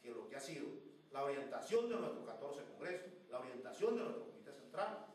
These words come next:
la venimos cumpliendo, la venimos impulsando, viene demostrando que es una dire-, que es una línea correcta. Se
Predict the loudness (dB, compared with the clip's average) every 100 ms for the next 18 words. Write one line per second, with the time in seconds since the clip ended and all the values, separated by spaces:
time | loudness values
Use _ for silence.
0 | -8 -4 -4 -4 -4 -6 -8 -10 -8 -6
1 | -8 -12 -14 -8 -6 -4 -2 -2 -4 -6
2 | -12 -6 -2 -2 -2 -10 -14 -16 -4 0
3 | 2 2 0 0 2 2 0 -4 -10 -14
4 | -14 -10 -4 0 0 0 -4 -4 0 0
5 | 0 0 0 0 2 2 2 -4 -6 -10
6 | -18 -20 -20 -20 -20 -14